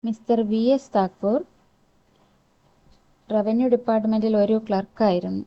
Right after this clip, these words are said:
അയാൾ ഒരു സർവേ പാർട്ടി ഒന്നിച്ച് ബൽഗാമിനടുത്ത് വഡഗാം എന്ന സ്ഥലത്ത്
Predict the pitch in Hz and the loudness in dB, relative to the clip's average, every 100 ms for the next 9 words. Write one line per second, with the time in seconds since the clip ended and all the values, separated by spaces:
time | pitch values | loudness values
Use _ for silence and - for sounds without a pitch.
0 | _ - 196 196 262 403 226 208 214 - | _ -4 0 0 -2 -6 -6 -2 -4 -2
1 | 214 202 233 247 208 202 202 190 185 185 | -2 0 -2 0 -2 -4 -4 -4 -4 -6
2 | 226 277 - _ 214 226 220 240 254 262 | -6 -6 -8 _ 2 2 4 2 2 0
3 | 226 214 - 208 - 196 196 214 214 240 | -2 -2 -2 -2 0 -2 0 -2 -2 -2
4 | 247 220 202 214 214 196 180 180 - 196 | -4 -6 -6 -6 -8 -10 -8 -10 -6 -2
5 | 254 | -2